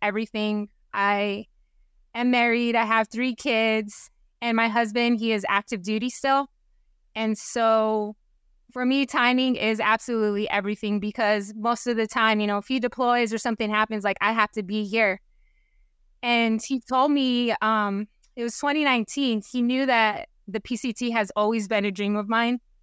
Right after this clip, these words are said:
And so he's like, "Hey, you know what? Twenty twenty would be perfect." And so I'm like, "Are you serious?" So I was really excited. And I started doing all my research and I put in for the permit and I got the permit.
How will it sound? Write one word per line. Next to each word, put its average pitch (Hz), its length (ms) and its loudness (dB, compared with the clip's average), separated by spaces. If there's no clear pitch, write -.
And 214 180 -4
so 202 300 0
he's 214 160 -2
like, 202 180 0
"Hey, 247 140 0
you 247 160 0
know 262 100 2
what? 247 320 2
Twenty 226 320 -2
twenty 220 320 0
would 190 160 -2
be 185 180 -8
perfect." - 480 -14
And 196 200 -8
so - 160 -4
I'm 202 120 2
like, 208 200 0
"Are 240 80 4
you 285 100 4
serious?" 330 400 2
So 262 120 0
I 247 40 4
was 214 140 0
really 233 220 2
excited. 214 600 0
And 233 320 2
I 233 60 2
started 240 520 0
doing 220 240 0
all 220 140 4
my 240 140 2
research 226 880 -2
and 214 160 -4
I 208 80 2
put 226 200 -4
in 233 100 0
for 247 120 -4
the 233 100 -2
permit 220 320 0
and 202 100 0
I 202 80 -2
got 208 180 2
the 233 80 -8
permit. 220 560 0